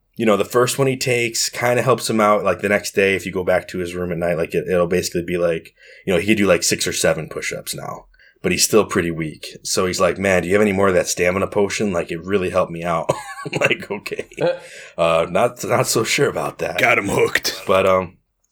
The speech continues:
Speaker 1: right? He's, he's juicing a little bit.
Speaker 3: <laughs>
Speaker 1: Just a little bit. So you can go and give him another stamina potion. You know, originally I wanted to see if I gave him an enhanced stamina potion, if it would do anything different, but I never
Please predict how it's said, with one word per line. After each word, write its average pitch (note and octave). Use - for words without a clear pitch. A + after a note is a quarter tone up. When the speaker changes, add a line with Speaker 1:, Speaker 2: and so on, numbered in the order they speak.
Speaker 1:
right? F#2+
He's, E2
he's E2+
juicing F#2
a D#2
little D#2+
bit. -
Speaker 3:
<laughs> -
Speaker 1:
Just -
a F#2
little F#2+
bit. F2
So -
you G#2
can A#2+
go B2
and A#2+
give A#2
him G#2+
another G#2+
stamina F2+
potion. F2
You A2+
know, B2
originally C#3+
I -
wanted A2+
to -
see G2+
if F#2+
I E2
gave F#2
him F2
an D#2+
enhanced E2+
stamina G2
potion, F#2+
if F2
it D#2+
would D#2
do D#2+
anything E2
different, E2
but D2+
I D#2+
never E2